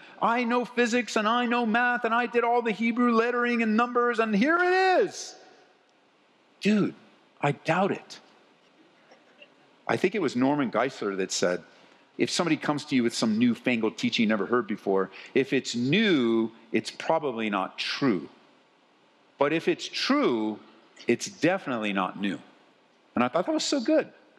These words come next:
Some, somebody, like, it's, oh, 'cause we have that interest in the new, and we're always, like, in the new and improved, and especially in a church like ours. You know, a church like ours is pretty repetitive,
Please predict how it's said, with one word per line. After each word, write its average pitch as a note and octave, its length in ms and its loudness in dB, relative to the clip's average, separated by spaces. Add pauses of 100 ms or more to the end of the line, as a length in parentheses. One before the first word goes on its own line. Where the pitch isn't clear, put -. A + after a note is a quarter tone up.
(880)
Some, E3 380 -2
somebody, F3+ 400 -2
like, C3+ 240 -2
it's, C3 320 -6
oh, F#3 260 2
'cause F#3+ 200 -4
we A3+ 100 2
have B3 140 -2
that G#3 160 0
interest G3 400 -4
in A2 100 0
the G#2 60 -2
new, B2+ 480 2
and G#2+ 100 0
we're G#2+ 140 0
always, A#2 200 2
like, A#2 160 0
in B2 100 -2
the A2+ 80 -2
new A#2 260 2
and A#2 100 2
improved, A#2+ 560 0
and G#2 140 0 (240)
especially D4+ 340 0
in A#3 60 0
a D#3 60 0
church - 280 -2
like C#3+ 160 -2
ours. G#2+ 300 -2
You B2 60 0
know, C3+ 120 2
a B2+ 60 -2
church - 260 -2
like G3 160 0
ours D3 220 -2
is A#2+ 80 -8
pretty D#3 240 -4
repetitive, B2 580 0